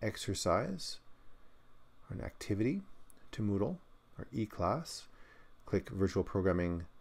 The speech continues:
Lab right there, and I'll give it a name. And, and this is gonna be just a regular Hello World kind of assignment, nothing fancy,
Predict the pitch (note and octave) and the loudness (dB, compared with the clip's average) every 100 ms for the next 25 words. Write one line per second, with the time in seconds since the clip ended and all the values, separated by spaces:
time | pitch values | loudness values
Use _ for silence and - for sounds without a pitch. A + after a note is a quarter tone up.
0 | - - - - E2+ E2+ F#2 D#3 E3 - | -20 -20 -18 -4 2 4 6 4 2 -6
1 | - - E2 - G2+ D3 F3 - - - | -8 -2 -2 0 2 2 0 -6 -12 -10
2 | - G2 F2+ G2+ F#2+ F2+ F2+ D#2 - - | -8 -4 -2 2 4 4 2 0 -4 -6
3 | D#3 D#3 D#3+ D#3+ D3+ E3 B2+ G#2 - G#2 | 0 2 4 4 4 4 6 4 2 4
4 | F2 F#2 F2+ F2 D#2 G2 G#2+ G2 G2 G2 | 6 6 6 4 4 4 4 6 8 8
5 | G2 F#2 - F#2 F2+ E2 E2+ - C3+ C#3+ | 8 4 -6 -4 -2 -2 -4 0 2 4
6 | C3+ C#3+ - - - - - - A2 F2+ | 4 2 -4 -14 -18 -20 -20 -4 0 0
7 | F2 E2 A2 A2 - G#2+ G2+ | 0 0 2 4 2 2 2